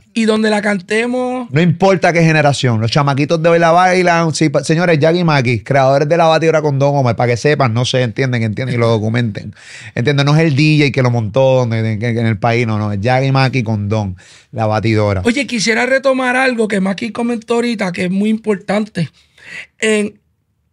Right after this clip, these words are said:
Speaker 1: que a veces pues uno se siente triste porque no pasa en Puerto Rico.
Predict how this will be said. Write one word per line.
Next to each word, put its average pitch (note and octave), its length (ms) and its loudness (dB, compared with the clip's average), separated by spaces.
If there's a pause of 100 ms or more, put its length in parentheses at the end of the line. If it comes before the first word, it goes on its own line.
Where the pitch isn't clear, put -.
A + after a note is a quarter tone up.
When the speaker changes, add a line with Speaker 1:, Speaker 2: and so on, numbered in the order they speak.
(120)
Speaker 1:
que G#3+ 140 0
a G3 80 4
veces A3 320 0
pues B3+ 100 2
uno A#3 160 -2
se A3+ 140 -4
siente B3+ 300 0
triste B3 280 -4
porque G3+ 200 -2
no G3+ 80 0
pasa A3 220 -2
en A#3 80 -4
Puerto A#3 360 0
Rico. F3+ 320 -4